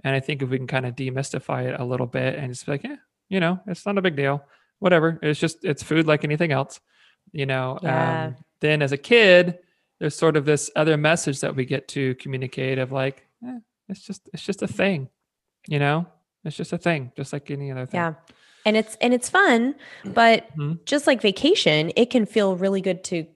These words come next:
Speaker 2: come home and to stop living out of a suitcase or, you know what I mean? So
Speaker 1: Mm-hmm.
Speaker 2: there are, I have experienced that with times where I'm just like, "Oh my gosh, you know, I,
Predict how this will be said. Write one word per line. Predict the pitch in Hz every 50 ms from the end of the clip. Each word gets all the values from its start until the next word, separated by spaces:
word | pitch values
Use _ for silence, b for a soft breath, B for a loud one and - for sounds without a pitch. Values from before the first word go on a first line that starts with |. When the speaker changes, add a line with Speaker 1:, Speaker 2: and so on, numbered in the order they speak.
| _ _ _
Speaker 2:
come | - 202 180 165
home | 165 151 139 135 139 135 156 - _ _ -
and | 170 156 147 147 151
to | - 160 151 143 143 143 -
stop | - - - 156 151 -
living | 170 160 165 160
out | 156 151 151
of | 151 170
a |
suitcase | 170 - 160 - - - 135 135 135 135 147 - - -
or, | - 143 139 135 135 139 139 B B B B B B B B B B B B
you | 233 254
know | 254 254
what | 240
I | 226 214
mean? | 196 185 190 202 214 202
So | - 220 196 185 180 165
Speaker 1:
Mm-hmm. | 170 185 185 - - _ _ _ _ _ _ _ _ - 214 196
Speaker 2:
there | 185 220 214 208
are, | 208 208 214 202 202 202 - - - - - - - - -
I | 180 185 214 247
have | 226 196
experienced | 185 160 - - - 165 156 147 147 156 - -
that | 147 143 143 - 156
with | 156 147 - - _ -
times | - 165 175 160 165 165 - -
where | 165 156
I'm | 156 156
just | 160 160 - -
like, | 160 151 147 -
"Oh | 185 185 196
my | 208 202 208
gosh, | 202 190 185 175 - -
you | 180
know, | 175
I, | 170 165 165